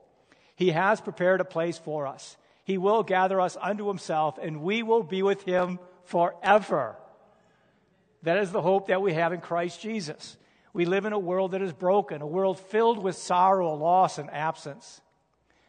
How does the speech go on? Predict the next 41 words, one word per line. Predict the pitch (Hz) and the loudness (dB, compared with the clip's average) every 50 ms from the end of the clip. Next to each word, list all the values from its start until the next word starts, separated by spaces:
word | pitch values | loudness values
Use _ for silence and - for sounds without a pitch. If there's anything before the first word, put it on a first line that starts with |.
| _ _ | _ _
But | - 156 135 | -10 -10 -8
Jesus | 110 131 160 180 190 160 180 170 - | -6 -4 -2 -2 -2 -2 -4 -8 -8
Christ | - - 175 165 156 156 147 - | -6 -4 -2 -2 -2 -4 -6 -10
and | 147 131 | -10 -8
his | 135 165 156 147 | -6 -6 -6 -6
resurrection | 147 151 160 160 135 139 156 151 156 151 - - 143 147 | -6 -4 -4 -4 -4 -4 -4 -4 -4 -4 -6 -12 -12 -12
assures | - 139 - - - 180 185 185 175 135 | -12 -12 -12 -8 -4 -2 -2 -2 -2 -4
us | 139 113 - - - - - _ _ _ _ _ _ _ _ _ _ - | -8 -12 -14 -14 -18 -20 -20 _ _ _ _ _ _ _ _ _ _ -14
of | 139 | -12
a | 147 135 | -10 -8
better | 143 139 127 123 120 | -8 -8 -8 -8 -10
hope. | - - 147 143 127 127 - _ _ _ _ _ _ _ _ _ _ _ _ _ _ _ _ _ _ _ - | -12 -10 -10 -10 -10 -12 -14 _ _ _ _ _ _ _ _ _ _ _ _ _ _ _ _ _ _ _ 0
There | - 190 | 2 2
is | 190 160 | 2 4
nothing | 175 208 226 233 240 202 - | 4 4 4 4 2 -4 -4
trivial | - - 202 202 175 180 170 156 160 | -2 0 0 2 2 0 -2 -2 -2
in | - 180 180 180 | -4 -6 -8 -8
the | 165 | -8
truth | 165 - - 196 202 180 165 151 - | -10 -8 -4 -2 -2 -2 -2 -4 -8
that | 139 131 | -10 -6
Jesus | 127 170 175 143 156 143 | -4 -4 -4 -4 -6 -10
Christ | - - 160 160 160 156 - | -6 -4 -2 -2 -2 -4 -6
has | 165 143 | -8 -8
been | 139 156 147 | -8 -6 -6
raised | 135 151 147 147 151 147 | -4 -4 -4 -4 -6 -8
from | - - 156 151 | -10 -10 -10 -10
the | 151 | -8
dead. | 139 165 175 170 160 139 - - - - _ _ - - _ _ _ _ _ | -4 -2 0 0 0 -2 -4 -12 -20 -20 _ _ -20 -20 _ _ _ _ _
Paul | - 190 196 202 202 | 2 4 6 6 4
will | 185 175 | 2 0
tell | 170 - 196 202 208 196 | 0 4 4 6 6 4
us | 180 175 - | 2 -2 -4
in | 165 147 | -8 -6
First | - 185 185 175 - | -4 -4 -4 -4 -4
Corinthians | - 185 190 185 170 170 156 143 - | -4 -4 -4 -4 -4 -8 -10 -10 -8
fifteen, | - 185 180 175 - - 180 180 175 | -4 -4 -4 -4 -6 -8 -8 -8 -8
the | 160 | -8
passage | 156 - 170 180 175 180 - 170 139 | -6 -4 -2 0 0 0 -2 -4 -8
we | 151 165 165 147 | -6 -4 -2 -2
had | 156 165 143 147 | -2 -2 -2 -2
read | 170 165 156 139 | 0 -2 -2 -2